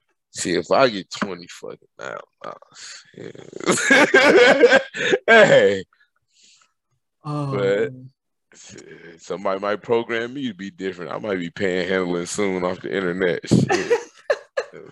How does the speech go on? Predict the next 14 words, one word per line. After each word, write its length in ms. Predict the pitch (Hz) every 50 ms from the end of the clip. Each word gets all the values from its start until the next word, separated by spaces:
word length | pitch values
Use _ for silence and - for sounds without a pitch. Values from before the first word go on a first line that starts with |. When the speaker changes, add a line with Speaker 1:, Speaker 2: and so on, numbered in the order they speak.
| - -
Speaker 1:
We, 160 | 101 98 - - - _ _ - - - _ -
we 100 | 90 80
all, 360 | 87 98 113 120 127 123 - -
hey, 320 | 92 110 104 90 80 - - _ _ _ _ -
we're 140 | 87 85 82
very 380 | 76 87 107 117 123 123 123
simple 420 | 117 - - - 117 110 - 104 107
creatures. 720 | - - 123 113 104 - - 104 - 73 78 87 92 90 -
That's, 240 | - 95 - -
that's 20 | -
it. 260 | 117 117 120 123 - _ _ _ _ _ _ _ _
Speaker 2:
Simplistic 720 | - - 170 165 151 131 175 196 202 202 - 214 208 208
in 160 | 196 185 175 170
nature, 380 | 165 156 147 147 143 - 135